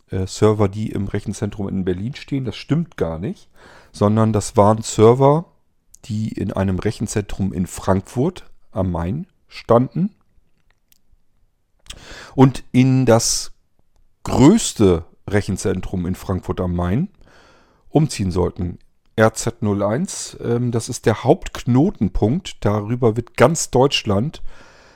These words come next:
mit dem Internet verkabelt. Also es geht dort los im Prinzip. Ihr müsst euch so ein, ähm, ja, so ein Verzweigungssystem eigentlich. Das, das Internet, das Netzwerk ist wie so ein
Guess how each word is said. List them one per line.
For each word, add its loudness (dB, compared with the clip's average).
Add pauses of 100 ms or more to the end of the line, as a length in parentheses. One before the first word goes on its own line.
(120)
mit 2
dem 2
Internet 0
verkabelt. -8
Also -4
es -4
geht 0
dort 6
los 2
im -4
Prinzip. -8
Ihr -4
müsst 0
euch -2
so 0
ein, 2 (1040)
ähm, -6 (500)
ja, -6
so 0
ein -2
Verzweigungssystem -2
eigentlich. -6
Das, -6
das -8
Internet, -4
das -6
Netzwerk 0
ist -12
wie -4
so 0
ein 0